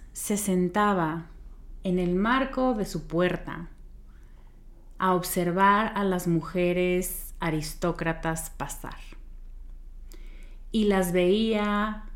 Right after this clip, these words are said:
caminar con porte y con elegancia de un lugar a otro, la mayoría dirigiéndose hacia el palacio.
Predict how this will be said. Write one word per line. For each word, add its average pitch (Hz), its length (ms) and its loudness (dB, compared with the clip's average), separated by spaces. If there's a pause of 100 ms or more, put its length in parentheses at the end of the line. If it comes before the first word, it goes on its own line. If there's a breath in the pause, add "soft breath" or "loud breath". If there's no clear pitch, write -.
(200)
caminar 185 920 4
con 160 320 -2
porte 170 480 2
y 170 80 -2
con 160 160 0
elegancia 165 1160 0
de 165 200 0
un 160 180 2
lugar 151 260 -2
a 151 140 -2
otro, 156 460 -2
la 156 100 -2
mayoría 156 540 2
dirigiéndose 151 640 0
hacia 147 220 -4
el 143 100 -6
palacio. 147 720 -4